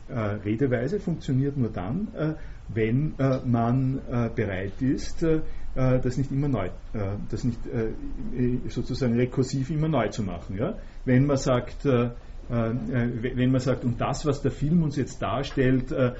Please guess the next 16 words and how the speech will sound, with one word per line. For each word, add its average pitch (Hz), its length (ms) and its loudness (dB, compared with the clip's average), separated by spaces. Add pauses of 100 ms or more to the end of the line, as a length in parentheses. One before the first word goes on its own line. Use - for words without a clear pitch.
(140)
als 117 220 0
die 120 140 2
Welt 117 300 2
des 107 160 -4
Neo, 135 580 4 (420)
äh, 139 200 4 (200)
das 143 160 4
ist 131 180 0
selber, 156 600 6 (100)
äh, 135 220 4
von 131 260 4
der 120 100 4
Matrix 123 600 0
hoch 117 180 0
zwei, 117 580 2 (400)
äh, 123 180 2